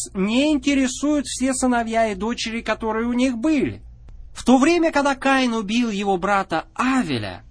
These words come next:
им было, наверное, около ста двадцати лет. И к тому времени,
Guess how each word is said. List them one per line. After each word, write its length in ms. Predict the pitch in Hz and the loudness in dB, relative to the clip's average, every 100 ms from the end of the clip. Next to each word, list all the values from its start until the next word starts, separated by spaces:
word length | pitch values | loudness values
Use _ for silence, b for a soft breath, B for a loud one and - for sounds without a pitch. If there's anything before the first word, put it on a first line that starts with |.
| - - | -18 -4
им 200 | 185 196 | -2 2
было, 240 | 277 277 | 2 2
наверное, 520 | 247 233 269 269 240 | 2 0 0 0 0
около 280 | 226 220 202 | -2 -4 -6
ста 320 | 190 - 202 | -6 -2 -2
двадцати 580 | 196 190 185 175 170 165 | -2 -6 -6 -8 -6 -4
лет. 280 | 135 104 87 - - - - - | -4 -6 -10 -18 -20 -20 -20 -8
И 100 | 151 | -6
к 80 | 143 | -2
тому 300 | 165 156 160 | -2 0 0
времени, 520 | 165 247 240 202 147 | 2 0 0 0 -2